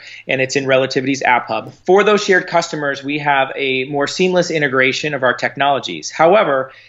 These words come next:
here at Esquify, we've taken a holistic view of discovery. So not only are we platform agnostic, and in that, wherever the documents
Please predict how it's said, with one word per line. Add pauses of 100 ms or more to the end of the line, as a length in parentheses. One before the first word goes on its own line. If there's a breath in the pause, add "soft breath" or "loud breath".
(160 loud breath)
here (160)
at
Esquify,
we've
taken
a
holistic
view
of
discovery.
So
not
only
are
we
platform
agnostic,
and
in
that,
wherever
the
documents